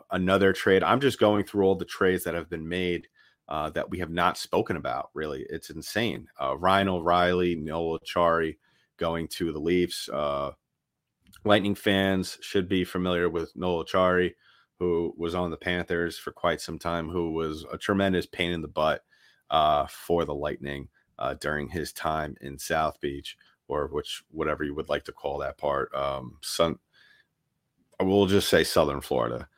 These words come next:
I, I really don't care at this <laughs> point. Um, I, I consider where the Florida Panthers play practically f-, Miami, um, even though it i-, it isn't. But really what I'm saying is that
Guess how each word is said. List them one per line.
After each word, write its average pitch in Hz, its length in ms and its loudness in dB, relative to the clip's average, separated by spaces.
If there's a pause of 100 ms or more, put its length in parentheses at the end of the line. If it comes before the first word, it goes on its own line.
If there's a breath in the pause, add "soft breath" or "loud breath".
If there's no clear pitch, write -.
(140)
I, 73 180 2
I 64 120 2
really 78 280 4
don't 64 200 -6
care 62 160 -2
at 62 120 -6
this - 120 -10
<laughs> - 0 -
point. - 200 4 (420 loud breath)
Um, 80 580 10 (840)
I, 117 220 10
I 120 40 10
consider 117 400 10
where 95 120 10
the 82 80 2
Florida 82 340 4
Panthers 73 360 -4
play 73 200 -2
practically 76 560 -2
f-, - 220 -16
Miami, 73 480 -6 (500 loud breath)
um, 90 640 12
even 87 200 0
though 80 160 0
it - 80 -4
i-, - 320 -6
it 85 80 0
isn't. 76 320 -4 (520 soft breath)
But 110 440 10
really 151 240 12
what 135 120 12
I'm 104 80 10
saying 127 360 6
is 90 160 0
that 90 400 4